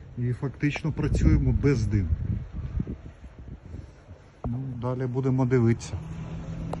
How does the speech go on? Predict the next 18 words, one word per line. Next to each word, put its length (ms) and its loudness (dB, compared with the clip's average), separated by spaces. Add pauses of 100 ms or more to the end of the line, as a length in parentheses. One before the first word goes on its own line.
Поки 240 4
працює, 600 8
но, 480 8 (1300)
е, 380 2
треба 480 8
з 120 2
нею 420 8 (200)
погратися. 680 6
В 160 2
битовому 540 8 (480)
секторі, 480 6
хлопці, 420 6
не 140 10
треба 420 6 (360)
з 140 -8
цим, 200 8 (2000)
цим 200 8
займатися 760 8